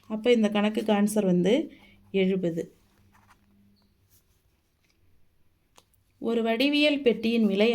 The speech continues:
ஐம்பத்தி மூணு, ஒரு நோட்டு புத்தகத்தின் விலை முப்பத்தி ஆறு. அவற்றின்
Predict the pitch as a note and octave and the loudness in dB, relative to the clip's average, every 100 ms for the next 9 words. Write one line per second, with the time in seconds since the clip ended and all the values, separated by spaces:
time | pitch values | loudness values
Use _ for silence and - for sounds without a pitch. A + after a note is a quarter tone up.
0 | G#3 G#3+ A#3 A#3 G#3+ F#3 F#3 F#3+ F3 E3 | 2 2 2 0 2 2 2 2 0 2
1 | B3 C#4+ - - - _ A3 A3+ A#3 C#4+ | -2 -4 -14 -20 -20 _ -4 -2 0 0
2 | E4 E4+ C4 G#3+ G#3+ G#3 G#3 F#3 F3+ A#3+ | 0 -4 -4 0 2 2 2 2 2 2
3 | A#3 G3 - A3 G#3+ G#3+ F3+ F3 E3+ E3 | 2 0 0 -2 2 2 2 0 -2 -4
4 | - _ _ - - - G#3 A#3 A3 A3 | -10 _ _ -20 -20 -4 -2 0 0 0